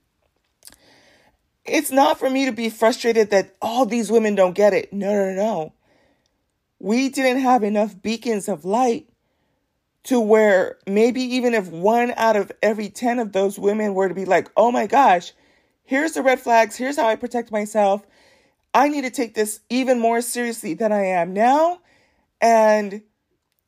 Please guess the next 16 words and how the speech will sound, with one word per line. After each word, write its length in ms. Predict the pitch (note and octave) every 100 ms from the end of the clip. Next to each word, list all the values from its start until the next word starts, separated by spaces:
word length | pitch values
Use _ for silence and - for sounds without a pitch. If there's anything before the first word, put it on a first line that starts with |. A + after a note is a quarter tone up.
| _
even 260 | B3 C#4 C#4
if 160 | C4
you're 240 | A#3+ A#3 A3
addressing 540 | G#3+ A3 A3+ G#3+ G3
one 180 | G#3 A#3
out 140 | A3+
of 100 | G3
every 240 | F#3+ G3 G#2
ten, 500 | - C4+ D#4+ A3 F#3+ _ _ _ _ _ _ _ _ _ - _ _ _ _ _ _
now 380 | - G#3+ B3+ B3
we're 200 | A#3 A3+
making 340 | G#3+ G#3+ G3
a 40 | F#3
difference. 520 | G#3 C#4 C4 G#3 -
And 120 | G#3
now, 520 | G3+ G3+ G3 F#3+ F#3+